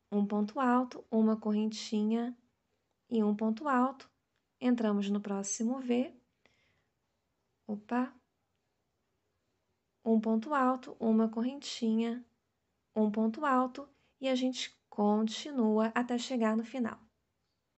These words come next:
Vamos fechar agora. Esqueci de dizer, nós temos aqui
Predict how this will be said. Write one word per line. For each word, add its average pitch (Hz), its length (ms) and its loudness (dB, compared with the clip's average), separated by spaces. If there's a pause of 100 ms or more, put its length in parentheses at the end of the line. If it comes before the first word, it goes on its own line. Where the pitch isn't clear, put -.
(200)
Vamos 220 300 0
fechar 220 540 -2
agora. 240 720 0 (720)
Esqueci 247 760 2
de 208 160 -2
dizer, 240 520 2
nós 269 320 -6
temos 233 380 0
aqui 247 540 -2